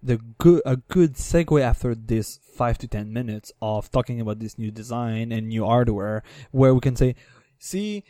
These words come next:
uh, the iMac Pro is the best iMac ever, but if you like our other Macs,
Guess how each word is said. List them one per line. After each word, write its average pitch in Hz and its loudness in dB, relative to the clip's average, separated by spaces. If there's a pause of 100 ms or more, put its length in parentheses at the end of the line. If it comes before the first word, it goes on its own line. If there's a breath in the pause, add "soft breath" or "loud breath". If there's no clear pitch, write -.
(120)
uh, 147 -2
the 131 -2 (160)
iMac 175 -4
Pro 160 4
is 147 -4
the 143 0
best 156 0
iMac 151 -4
ever, 113 -2 (240)
but 180 2 (420)
if 147 -6
you 156 0
like 147 -2
our 185 -2
other 156 -2
Macs, 175 -8